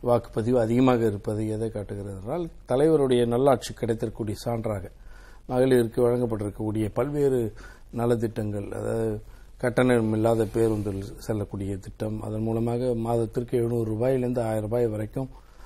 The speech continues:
ஒவ்வொரு பெண்மணிக்கும் தனக்கு ஒரு சேமிப்பாக அமைகிறது என்ற உணர்வை வெளிப்படுத்தக்கூடியது.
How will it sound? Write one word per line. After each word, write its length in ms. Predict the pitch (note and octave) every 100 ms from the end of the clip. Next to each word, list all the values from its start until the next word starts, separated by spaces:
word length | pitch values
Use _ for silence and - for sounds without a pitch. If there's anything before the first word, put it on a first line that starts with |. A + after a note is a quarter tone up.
| -
ஒவ்வொரு 600 | - A#2+ A#2+ A#2+ A#2+ A2+ A2
பெண்மணிக்கும் 840 | A#2+ B2+ B2+ A#2+ G#2+ G#2+ C3 C3+
தனக்கு 520 | A#2+ A2+ A2 - G#2 G2+
ஒரு 120 | G2+ G2+ -
சேமிப்பாக 540 | C3+ C#3 C3+ C3 B2+
அமைகிறது 640 | B2 A2+ A#2 B2 A2 G#2+ A2+
என்ற 360 | G#2 G#2+ C#3 - - - - - -
உணர்வை 420 | A#2 A#2+ A#2 G#2+
வெளிப்படுத்தக்கூடியது. 1000 | G#2 A2 A2 G2+ F#2+ G2+ F#2+ F#2 G2 G2+